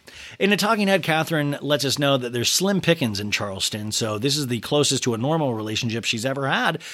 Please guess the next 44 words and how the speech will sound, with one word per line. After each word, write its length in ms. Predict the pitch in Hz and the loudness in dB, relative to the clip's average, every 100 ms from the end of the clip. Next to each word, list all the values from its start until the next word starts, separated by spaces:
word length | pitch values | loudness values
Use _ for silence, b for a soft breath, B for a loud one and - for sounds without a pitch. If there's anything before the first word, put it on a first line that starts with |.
| B | B
so 220 | - 160 165 | 2 4 6
she's 260 | - 165 | 4 2
decided 380 | 139 127 135 123 | 0 2 2 0
to 40 | |
give 160 | 110 110 | -4 -6
it 60 | 110 | -6
another 300 | 107 101 98 | -8 -8 -8
go. 300 | 98 87 76 B B B | -10 -12 -16 B B B
We 100 | 139 | 0
cut 200 | 147 208 | 4 4
to 80 | 190 | 4
the 80 | 160 | 0
party. 400 | - 175 165 165 | 4 4 4 2
People 260 | 165 143 | 0 0
are 240 | 127 117 113 | 0 -2 -2
arriving. 460 | 143 160 156 156 | 2 2 2 0
John 240 | 135 120 110 | 0 -2 -4
Pringle 400 | - 196 190 190 | -2 2 4 4
arrives. 580 | 185 175 180 175 175 120 | 4 2 0 -2 -2 -4
He 60 | |
wants 180 | 113 101 | -6 -8
as 140 | 101 | -6
much 260 | 127 208 - | 0 0 0
camera 240 | 160 135 | 0 0
time 260 | 127 131 113 | -2 -4 -4
as 120 | 107 | -6
he 40 | 95 | -8
can 160 | 107 | -8
possibly 400 | 104 127 - 113 | -4 -2 -2 -6
get. 420 | 107 180 190 185 - B B B | -2 2 2 0 -12 B B B
Um, 600 | 139 135 135 135 131 135 - | 0 4 6 4 4 -2 -4
and, 440 | 143 135 135 135 | -2 0 0 0
uh, 360 | 131 127 123 117 b b b b - | 0 0 -2 -6 b b b b 0
there's 160 | 143 | 0
a 60 | 135 | 0
grab 440 | 104 143 156 160 | 0 2 4 2
a 60 | 139 | 0
bevy 460 | 107 123 127 156 | 0 0 0 0
station. 600 | 170 - 185 185 202 208 | 0 0 0 2 0 0
It 80 | 175 | -2
says, 160 | 123 107 | -4 -4
"Grab 300 | 180 220 240 | -2 0 0
a 40 | |
bevy." 640 | 220 240 233 180 117 87 | 0 0 2 0 -2 -8